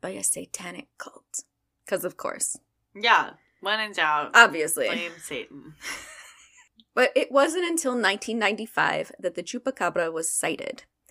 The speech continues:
Speaker 1: In March, eight sheep were discovered dead, each with three puncture wounds to the chest and drained of blood,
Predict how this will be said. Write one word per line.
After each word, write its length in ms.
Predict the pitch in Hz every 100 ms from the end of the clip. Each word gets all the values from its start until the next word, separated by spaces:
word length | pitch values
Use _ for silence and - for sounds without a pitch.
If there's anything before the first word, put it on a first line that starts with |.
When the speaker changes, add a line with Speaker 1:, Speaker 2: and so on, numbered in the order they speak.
| _ -
Speaker 1:
In 160 | 175
March, 520 | 170 190 254 277 - - -
eight 220 | 226 262
sheep 360 | - - 247 -
were 100 | 196
discovered 600 | 165 - 165 156 160 160
dead, 360 | 160 170 220 277 - - _ _ -
each 280 | 247 269
with 160 | 202 214
three 320 | - 202 247
puncture 480 | 269 214 208 - 202
wounds 340 | 185 185 185 -
to 100 | -
the 80 |
chest 680 | - - 240 190 - - - -
and 200 | 165 165
drained 460 | 165 170 196 226 -
of 220 | 180 180
blood, 460 | - 156 127 - -